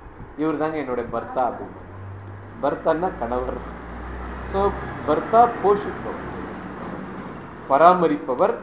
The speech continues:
பாதுகாப்பவர், போஷிப்பவர். போஷிப்பவர்னா தழைத்து வளர வைப்பவர். அவர் பேரு பர்த்தா. எல்லா உயிர்களையும்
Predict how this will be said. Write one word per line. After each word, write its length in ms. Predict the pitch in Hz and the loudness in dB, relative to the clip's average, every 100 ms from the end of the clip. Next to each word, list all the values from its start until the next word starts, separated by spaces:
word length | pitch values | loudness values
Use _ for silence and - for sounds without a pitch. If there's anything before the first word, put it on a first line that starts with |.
| - - - - - - | -10 -18 -18 -18 -10 4
பாதுகாப்பவர், 800 | 135 147 143 127 - 110 151 214 - - - - - - - - | 6 6 2 0 -2 -4 -6 -6 -10 -18 -18 -18 -18 -18 -18 0
போஷிப்பவர். 640 | 190 - - - - - - - - - - - - | 2 2 -4 -10 -14 -14 -16 -18 -18 -18 -18 -18 -14
போஷிப்பவர்னா 540 | 135 147 - 151 190 - | -12 -12 -10 -10 -8 -4
தழைத்து 420 | 131 156 151 160 | -2 -2 -4 -6
வளர 240 | 127 131 | -2 -2
வைப்பவர். 460 | 123 107 - 92 - | -2 -6 -10 -14 -14
அவர் 280 | - 104 - | -14 -14 -12
பேரு 160 | 131 175 - 117 | -10 -10 -10 -8
பர்த்தா. 420 | 117 117 - 117 - - - - - - - - - - - - - - - - - - - - - | -8 -8 -8 -6 -6 -12 -20 -20 -20 -20 -20 -20 -20 -20 -20 -20 -20 -20 -20 -20 -20 -20 -20 -20 -8
எல்லா 640 | 143 156 160 160 151 147 | -2 6 10 10 10 8
உயிர்களையும் 680 | 139 139 175 151 147 185 220 | 4 2 0 0 -2 -2 -4